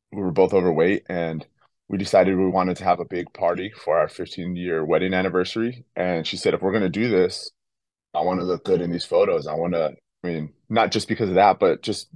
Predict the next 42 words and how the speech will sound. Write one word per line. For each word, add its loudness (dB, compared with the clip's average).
we 0
were 2
not 2
happy 2
with -2
the -6
way 0
we -2
looked, -2
with -4
the -4
way 0
we -4
felt. 2
So -2
we 0
joined 0
a 4
transformation -4
camp, -8
and, -2
uh, -4
it 4
was 8
a 8
weight 6
loss 6
challenge 2
where 4
you -4
lose -4
twenty -4
pounds 0
in, -4
uh, 0
I 0
believe -4
it 0
was -4
six -8
weeks. -6
And -2